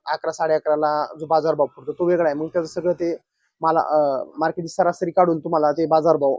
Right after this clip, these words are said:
कमाल आणि किमानमध्ये देत असतो. त्यामुळं सकाळी नऊ दहा वाजता बाजारभाव सांगणे शक्य नसतं, म्हणजे बाजारभाव आपल्याला साडेबारा एकला तर आपण ते नंतर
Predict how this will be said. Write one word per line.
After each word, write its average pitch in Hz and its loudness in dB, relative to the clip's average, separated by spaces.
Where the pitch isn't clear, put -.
कमाल 160 0
आणि 156 0
किमानमध्ये 160 -2
देत 156 -4
असतो. 156 0
त्यामुळं 175 -4
सकाळी 180 4
नऊ 180 2
दहा 190 8
वाजता 156 0
बाजारभाव 160 0
सांगणे 165 -6
शक्य - -8
नसतं, 160 -6
म्हणजे 147 -6
बाजारभाव 156 0
आपल्याला 147 -2
साडेबारा 151 0
एकला 156 -2
तर 139 -6
आपण 151 -6
ते 151 -8
नंतर 156 -6